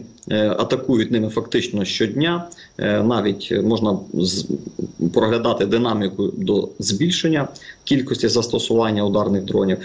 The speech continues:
Тому саме зброя проти цього типу боєприпасів, саме баражуючих боєприпасів, ударних дронів, шахедів,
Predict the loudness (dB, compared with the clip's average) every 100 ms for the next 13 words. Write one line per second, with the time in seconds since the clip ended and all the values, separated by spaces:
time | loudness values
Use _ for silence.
0 | -10 0 2 2 2 0 0 -2 -8 -2
1 | 2 4 4 4 4 2 0 0 -2 -2
2 | -10 _ 0 2 4 2 0 2 2 2
3 | 2 0 0 -2 -2 -6 -2 -2 0 0
4 | 2 2 2 0 0 0 0 0 -4 -4
5 | -2 2 2 2 2 0 -2 -2 -2 0
6 | -2 -2 0 0 2 0 -2